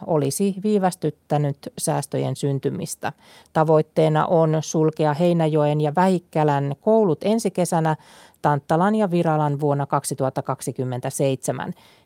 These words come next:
Jokaisen koulun lakkauttamisesta tehdään kuitenkin oma päätös.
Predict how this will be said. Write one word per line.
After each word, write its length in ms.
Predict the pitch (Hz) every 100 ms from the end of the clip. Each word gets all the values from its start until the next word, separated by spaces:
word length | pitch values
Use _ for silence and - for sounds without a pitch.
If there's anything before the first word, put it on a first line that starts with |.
| -
Jokaisen 520 | 147 151 143 143 139
koulun 440 | - 165 165 156 147
lakkauttamisesta 880 | 160 147 - 147 - 180 185 196 -
tehdään 420 | - 180 165 156
kuitenkin 640 | - 139 139 135 139 131 127
oma 340 | - 131 123 113
päätös. 800 | 135 117 - - - - -